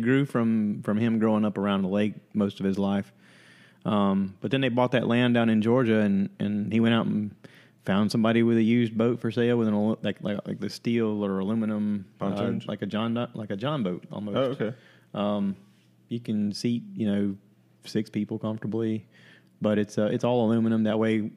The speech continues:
Speaker 1: the little spot that they're in has, they flooded this area, so it's
Speaker 2: Oh,
Speaker 1: got
Speaker 2: it's got
Speaker 1: trees in it.
Speaker 2: trees in it, yeah.
Speaker 1: So as he's going through the area, if he hit a tree, it's like, "Bong," and it's like, "Oh, there's a tree." <laughs> But you just go s-, really slow through
Speaker 2: That's
Speaker 1: it.
Speaker 2: right.
Speaker 1: And then when you get out in the open water, you open it up and just,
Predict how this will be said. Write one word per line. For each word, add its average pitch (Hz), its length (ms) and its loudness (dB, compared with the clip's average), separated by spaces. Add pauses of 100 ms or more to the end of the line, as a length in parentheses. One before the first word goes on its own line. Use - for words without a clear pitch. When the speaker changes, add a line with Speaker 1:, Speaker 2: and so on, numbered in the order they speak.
(200)
Speaker 1:
the 113 100 0
little 120 120 2
spot 143 340 -4
that 98 120 -10
they're 104 160 -2
in 127 200 -2
has, 95 400 -4
they 104 120 -4
flooded 117 400 -2
this 104 160 -4
area, 107 380 0
so 104 120 -8
it's 80 80 -6
Speaker 2:
Oh, 78 60 -2
Speaker 1:
got 76 120 -2
Speaker 2:
it's - 120 -12
got - 100 -8
Speaker 1:
trees 120 320 0
in 127 140 -2
it. 127 60 -6
Speaker 2:
trees 80 200 -2
in 82 100 -2
it, - 60 -8 (100)
yeah. 78 120 -6
Speaker 1:
So 90 100 -2
as 110 140 2
he's 110 140 0
going 110 280 2
through 117 200 0
the 107 60 2
area, 101 200 2
if 95 80 -6
he 98 160 -4
hit 107 100 0
a 95 60 -2
tree, 117 220 -4
it's 95 60 -4
like, 92 120 -4
"Bong," - 120 -2 (440)
and 104 100 -10
it's 104 120 -10
like, 98 120 -12 (140)
"Oh, - 100 -6
there's 127 220 -2
a - 20 -8
tree." 110 220 -6 (440)
<laughs> - 0 - (800)
But 160 140 0
you 160 80 2
just 151 200 0
go 127 120 4
s-, - 180 -4
really 123 260 0
slow 107 280 -2
through 101 220 -2
Speaker 2:
That's 107 100 0
Speaker 1:
it. - 20 -2
Speaker 2:
right. 123 220 -2 (260)
Speaker 1:
And 113 80 0
then 120 60 4
when 123 80 4
you 120 60 4
get 123 100 2
out 120 60 2
in 113 40 0
the 113 100 2
open 117 180 0
water, 123 200 2
you 107 120 4
open 113 180 2
it 117 60 2
up 139 140 2
and 98 200 2
just, 98 220 -2